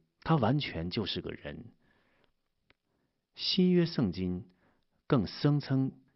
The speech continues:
耶稣不只是个人，他同时也是神。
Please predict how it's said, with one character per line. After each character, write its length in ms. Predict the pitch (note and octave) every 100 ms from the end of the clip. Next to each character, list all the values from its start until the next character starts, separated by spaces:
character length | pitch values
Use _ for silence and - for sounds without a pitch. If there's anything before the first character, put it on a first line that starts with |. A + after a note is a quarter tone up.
| _ -
耶 200 | B2+ C3+
稣 280 | - C3 B2+
不 160 | C#3+
只 180 | B2+ -
是 160 | - A2
个 120 | D#2+
人， 360 | D2 D2 D#2+ A2+ _ -
他 160 | -
同 280 | D#3+ - A#2+
时 200 | B2 A2+
也 140 | G2+ -
是 100 | E2
神。 440 | - C#2+ D#2